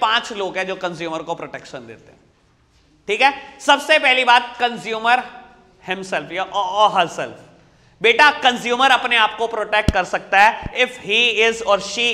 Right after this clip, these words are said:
is well aware about his right, responsibilities, relief available about the courts। बेटा,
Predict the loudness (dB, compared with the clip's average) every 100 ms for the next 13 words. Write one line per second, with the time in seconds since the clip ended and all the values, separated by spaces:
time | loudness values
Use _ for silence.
0 | -2 -4 -6 -4 0 2 0 -2 -2 0
1 | 2 2 0 -8 -20 -20 _ -2 4 4
2 | 4 -2 -8 -8 -8 -6 0 2 2 -4
3 | -20 -20 _ -8 -8 0 2 2 0 -6
4 | -4 -4 -6 -10 -20 -18 -8 -4 -2 0
5 | 0 0 0 -2 -2 -4 -2 -2 -4 -4
6 | 0 2 0 -6 -18 -20 -20 _ _ -2
7 | 2 2